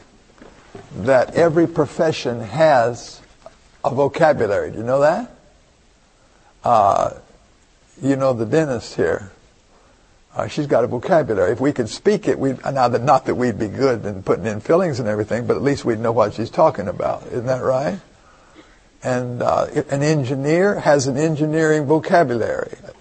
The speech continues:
And whoever you are, we speak something. The problem that we have in the Christian life is that it, it is a vocabulary that most of us don't speak.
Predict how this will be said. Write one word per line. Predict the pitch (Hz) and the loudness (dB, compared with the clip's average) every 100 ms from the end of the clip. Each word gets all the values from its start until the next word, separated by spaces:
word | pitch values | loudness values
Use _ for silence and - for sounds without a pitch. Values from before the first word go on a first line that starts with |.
| - - - _ _ | -20 -20 -20 _ _
And | 120 123 123 123 - | -6 -4 -4 -6 -2
whoever | 160 190 202 | 4 6 6
you | 160 131 117 | 4 2 2
are, | 101 50 - - 139 _ _ _ _ _ - _ | 2 2 2 -2 -8 _ _ _ _ _ -20 _
we | 135 139 | 0 0
speak | - 170 | 2 0
something. | - 127 101 | 2 -4 -2
The | 123 | -4
problem | - - 190 196 147 131 - - - - | -2 2 4 4 2 0 -4 -16 -20 -6
that | 110 180 | 0 2
we | 135 135 | 2 2
have | 156 147 127 | 4 4 2
in | 131 | 0
the | 131 | -2
Christian | - 196 - - - | 0 0 2 -4 -4
life | 110 101 - - _ _ _ _ - | -2 0 -2 -6 _ _ _ _ -4
is | 143 120 | -2 -2
that | 123 | -4
it, | - 113 - | -6 -6 -2
it | 151 - | -2 2
is | 190 165 | 2 4
a | |
vocabulary | 160 160 - 185 160 120 113 120 127 | 2 2 4 2 2 2 0 0 0
that | 123 | 2
most | 143 170 - | 2 4 2
of | 143 | 2
us | 143 | 0
don't | 165 147 | 0 -2
speak. | 127 233 196 - - | 0 2 4 2 -8